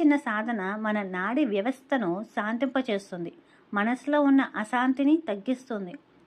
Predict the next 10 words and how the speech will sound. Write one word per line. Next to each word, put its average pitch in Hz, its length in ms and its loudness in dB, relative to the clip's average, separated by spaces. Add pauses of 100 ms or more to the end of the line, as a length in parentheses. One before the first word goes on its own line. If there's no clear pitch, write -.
(140)
అంతర్గత 247 560 -2
బలాన్ని 214 540 2
పెంచుతుంది. 190 580 -6 (760)
"మన 226 260 2 (140)
ఏవ 240 320 0
మనుష్యానాం 208 1120 -2 (320)
కారణం 254 640 2
బంధ 220 400 0
మోక్షయోః" 202 1000 -2 (360)
అంటే 240 480 -2